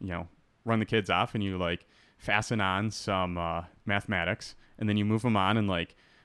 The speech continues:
weld on some social studies, and then they get to the end of the assembly line at the day and you consider them educated.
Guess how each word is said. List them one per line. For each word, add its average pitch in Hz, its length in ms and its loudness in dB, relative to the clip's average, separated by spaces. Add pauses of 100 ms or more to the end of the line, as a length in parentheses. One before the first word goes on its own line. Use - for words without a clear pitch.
weld 107 300 4
on 104 240 2
some 113 160 -2
social 107 320 -2
studies, 104 440 -2
and 104 240 0
then 98 320 -2
they 110 100 4
get 127 160 4
to 117 60 -8
the 110 140 2
end 113 80 6
of 113 80 4
the 101 80 2
assembly 98 340 2
line 87 240 0
at 104 100 -2
the 104 60 -2
day 92 300 2
and 98 300 0 (500)
you 113 140 0
consider 101 340 -2
them 95 160 2
educated. 98 540 2